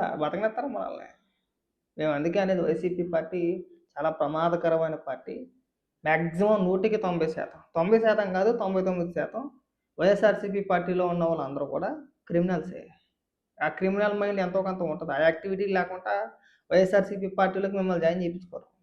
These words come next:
ఎంతో కొంత నేరం చేయగలగాలి, నేరం చేయాలనే ఆలోచన మీకు ఉండాలి, ఖచ్చితంగా ఉండాలి. అవసరమైతే ఎవరినైనా చంపేయడానికి కూడా వెనకాడకూడదు.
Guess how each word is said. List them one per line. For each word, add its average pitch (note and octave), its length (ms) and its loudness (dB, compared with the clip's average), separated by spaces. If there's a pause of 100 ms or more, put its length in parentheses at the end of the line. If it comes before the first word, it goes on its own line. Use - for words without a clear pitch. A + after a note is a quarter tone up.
(380)
ఎంతో D#3 320 2
కొంత F3+ 180 2 (100)
నేరం F3 300 6
చేయగలగాలి, D#3 560 4 (500)
నేరం F3+ 380 4
చేయాలనే F3+ 400 6 (100)
ఆలోచన F3 380 4
మీకు F3 180 -2
ఉండాలి, D#3 280 -2 (840)
ఖచ్చితంగా F3+ 440 2
ఉండాలి. E3 200 4
అవసరమైతే G3+ 440 4
ఎవరినైనా F#3+ 340 4
చంపేయడానికి F#3+ 720 0
కూడా G3+ 200 2
వెనకాడకూడదు. F3+ 640 -4